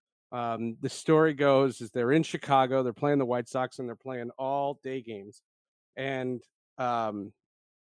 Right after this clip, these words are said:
and the funny part about it, w-, th-, and what happens,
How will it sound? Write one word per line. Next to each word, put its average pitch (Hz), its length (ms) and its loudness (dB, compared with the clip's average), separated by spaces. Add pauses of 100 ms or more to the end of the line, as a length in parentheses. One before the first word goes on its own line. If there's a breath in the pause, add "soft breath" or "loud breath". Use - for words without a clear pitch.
(540)
and 131 460 0
the 131 100 -6
funny 175 400 6
part 156 360 2
about 120 400 4
it, 120 140 0 (140)
w-, 120 220 -6
th-, 135 360 -6
and 131 160 -2
what 139 180 0
happens, 127 480 -2